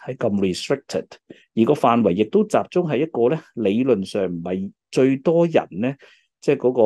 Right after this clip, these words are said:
個地方，即係我哋講停車場啦，就唔係人群聚集嘅地方啦。噉啊，所以呢個呢，以色列嘅情況會少啲。噉當然，另外你話透出咗，你話，呃，伊斯蘭聖戰組織有兩個 operator，佢哋呢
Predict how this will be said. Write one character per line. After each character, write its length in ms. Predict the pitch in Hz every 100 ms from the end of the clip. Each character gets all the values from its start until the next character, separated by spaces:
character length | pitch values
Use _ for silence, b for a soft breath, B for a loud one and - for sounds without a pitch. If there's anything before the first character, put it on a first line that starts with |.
| 101
個 60 | -
地 220 | 95 90
方， 280 | - 123 123
即 80 |
係 40 | 135
我 60 | 98
哋 40 |
講 120 | 107
停 160 | - 71
車 180 | 117 113
場 280 | - 69
啦， 200 | 90 98
就 160 | 90 104
唔 100 | 95
係 180 | 92 92
人 220 | 87 82
群 220 | 95 82
聚 240 | - 95 92
集 80 |
嘅 140 | 90 95
地 140 | 90
方 280 | 85 107 104
啦。 100 | 107 110 b b b b -
噉 140 | 113
啊， 360 | 113 101 95 95
所 140 | -
以 40 | 196
呢 140 | 233
個 100 | -
呢， 180 | 180 175
以 160 | 98 117
色 100 | 180
列 160 | 120
嘅 60 | 98
情 200 | 87 73
況 140 | 95
會 60 | 90
少 140 | - 82
啲。 280 | 131 -
噉 140 | - 156
當 180 | 185 139
然， 160 | 131 - _
另 240 | - 117 117
外 120 | 110
你 80 | 117
話 260 | 117 107
透 280 | 107 - 123
出 140 | 120 185
咗， 260 | - 95
你 60 | 117
話， 280 | 87 82 90 _ _ _ _ -
呃， 240 | 98 95
伊 180 | 101 180
斯 140 | 175 180
蘭 180 | 101
聖 140 | 87 120
戰 300 | 110 113 107
組 200 | 92 104
織 180 | - 107
有 100 | 104
兩 240 | 98 87 95
個 100 | 101
operator， 840 | 127 - 135 135 139 135 85 69
佢 140 | - 95
哋 180 | 92 92
呢 180 | 135